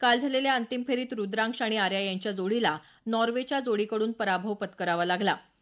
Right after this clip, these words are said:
या स्पर्धेत भारत दोन सुवर्ण, तीन रौप्य आणि एका कांस्य पदकासह तिसऱ्या स्थानावर आहे. हवामान. राज्यात काल सर्वात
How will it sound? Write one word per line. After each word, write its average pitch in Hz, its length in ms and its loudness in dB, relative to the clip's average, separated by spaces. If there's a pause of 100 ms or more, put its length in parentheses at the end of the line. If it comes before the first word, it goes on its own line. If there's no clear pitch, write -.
(140)
या 247 140 2
स्पर्धेत 254 440 0
भारत 247 320 0
दोन 226 280 0
सुवर्ण, 233 440 0 (100)
तीन 220 180 -2
रौप्य 214 320 -2
आणि 214 140 0
एका 214 160 -2
कांस्य 196 360 -4
पदकासह 185 640 -2 (360)
तिसऱ्या 240 320 -2
स्थानावर 175 440 -2
आहे. 208 220 0 (1000)
हवामान. 208 420 4 (360)
राज्यात 240 420 4 (100)
काल 285 140 2
सर्वात 254 280 0